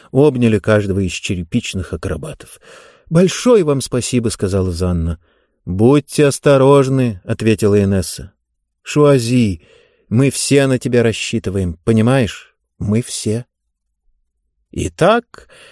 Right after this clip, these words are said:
Занна с Дибой, следуя за одним из мусорных баков, пробирались по тем же улицам, по которым только что безуспешно пытались попасть на мост. Ещё один бак замыкал шествие. На этот раз с каждым поворотом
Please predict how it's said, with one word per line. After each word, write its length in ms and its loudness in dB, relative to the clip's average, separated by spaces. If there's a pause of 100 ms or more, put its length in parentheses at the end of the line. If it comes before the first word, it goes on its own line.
(120)
Занна 600 2
с 60 -4
Дибой, 840 -2
следуя 640 2
за 140 4
одним 340 2
из 80 0
мусорных 580 -4
баков, 520 -2 (420)
пробирались 540 2
по 120 0
тем 200 2
же 100 0
улицам, 380 0
по 100 -4
которым 380 -2
только 440 0
что 240 -10
безуспешно 760 -2
пытались 400 -6
попасть 640 -12
на 160 -10
мост. 560 -18 (640)
Ещё 640 0
один 420 2
бак 420 0
замыкал 640 -2
шествие. 600 -12 (480)
На 180 0
этот 160 -2
раз 280 2 (220)
с 140 -8
каждым 420 0
поворотом 640 2